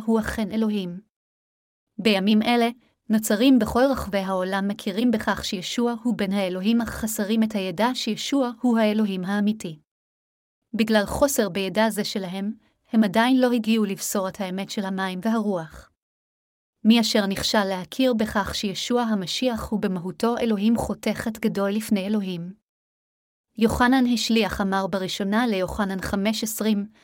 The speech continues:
זהו פותח סוגריים מרובעים ישוע המשיח סוגר סוגריים מרובעות האל האמיתי וחיי העולם, אלוהים הוא אור ללא כל חושך. אור זהו ישוע המשיח, יוחנן אחת נקודתיים תשע,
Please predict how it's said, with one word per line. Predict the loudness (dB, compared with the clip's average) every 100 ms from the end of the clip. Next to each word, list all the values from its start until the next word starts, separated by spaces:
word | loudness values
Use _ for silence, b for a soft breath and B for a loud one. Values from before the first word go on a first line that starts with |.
| b b
זהו | 0 2 2
פותח | 2 0 -2
סוגריים | -2 -2 -2 0 0
מרובעים | 0 -2 -2 2 2
ישוע | 2 0 -2
המשיח | -2 -4 -4 -4 -4 -4
סוגר | -4 -2 -2 -2
סוגריים | -4 -2 -2 -2 -4
מרובעות | -4 -4 -4 -4 -4
האל | -2 -2
האמיתי | -2 -4 -6 -2 -2 -2
וחיי | -4 -2 -2
העולם, | -2 -2 -2 -4 -6 _
אלוהים | -2 2 6 6 4
הוא | 2
אור | 2 2
ללא | 2 0 -2
כל | -6
חושך. | -4 -8 -8 -12 -16 -20 _ _ _ _ _ _ _ _ _ _
אור | 6 6
זהו | 4 4 4
ישוע | 2 0 2 2
המשיח, | 2 0 0 -2 -4 -6 -18 _ _ _
יוחנן | -6 -2 0 0
אחת | 0 0 0 0
נקודתיים | -4 -4 -4 -2 -4 -4
תשע, | -6 -4 -4